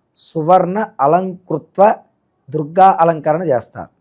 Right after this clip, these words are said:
అంటే సువర్ణ, బంగారపు ఛాయతో ఉన్నటువంటి ఆభరణాలన్నీ అమ్మవారికి పెట్టి సువర్ణ దుర్గా అలంకరణ అని మొదటి రోజు ఇచ్చి,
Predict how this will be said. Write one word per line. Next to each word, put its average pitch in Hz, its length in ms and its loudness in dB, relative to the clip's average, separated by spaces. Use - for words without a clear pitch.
అంటే 175 380 -10
సువర్ణ, 135 380 -4
బంగారపు 160 800 2
ఛాయతో 156 640 0
ఉన్నటువంటి 147 500 -4
ఆభరణాలన్నీ 147 800 0
అమ్మవారికి 131 480 -2
పెట్టి 214 460 -12
సువర్ణ 160 720 -2
దుర్గా 151 580 0
అలంకరణ 147 640 0
అని 170 100 -8
మొదటి 147 340 -4
రోజు 139 160 0
ఇచ్చి, 269 400 -12